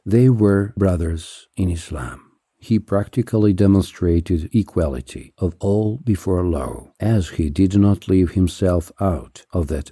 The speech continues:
act either, since he fraternized with Ali ibn Abi Talib. The act of fraternization is one of the most important miracles of the Prophet, peace be upon him,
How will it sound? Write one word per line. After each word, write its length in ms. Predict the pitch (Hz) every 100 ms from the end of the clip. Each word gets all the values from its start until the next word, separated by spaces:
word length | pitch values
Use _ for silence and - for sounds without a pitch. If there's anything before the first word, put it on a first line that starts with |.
| -
act 440 | 73 - _ - _
either, 480 | 90 73 69 - -
since 420 | - - 143 139
he 180 | - 110
fraternized 1000 | 98 - 98 107 104 98 92 90 85 - -
with 300 | 95 85 - -
Ali 420 | 101 113 113 113
ibn 320 | 110 90 98 -
Abi 240 | 85 80
Talib. 520 | 85 - 67 62 58 - _ _ _
The 180 | 110 120
act 300 | 151 139 - -
of 240 | 98 92 _
fraternization 1160 | - 110 104 104 98 92 82 67 60 - 65 -
is 220 | 104 95
one 240 | 113 120 123
of 160 | 110 95
the 100 | 107
most 480 | 101 98 92 - 110
important 880 | 98 98 92 87 98 92 82 - _ -
miracles 720 | 98 78 - 69 67 - -
of 140 | 92 80
the 100 | 90
Prophet, 560 | - 85 80 87 -
peace 240 | - 85 -
be 140 | 90
upon 340 | 82 90 67
him, 360 | - - -